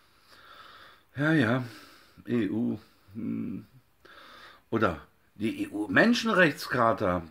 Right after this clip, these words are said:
die sich wunderbar liest. Außer man findet die Anhänge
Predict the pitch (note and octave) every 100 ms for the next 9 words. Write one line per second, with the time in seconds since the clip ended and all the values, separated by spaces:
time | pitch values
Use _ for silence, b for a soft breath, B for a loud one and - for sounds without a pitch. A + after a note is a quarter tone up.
0 | - F#3 G#3 F#3 B3+ D4+ D#4 D4+ C#4 C4+
1 | A#3 A#3+ B3 A3+ G#3+ F3+ C#3 - - -
2 | _ _ _ _ _ _ _ _ _ -
3 | E2 - F#2 G#2+ G#2+ B2 C3 B2+ - D3+
4 | F#3 C3+ D#2+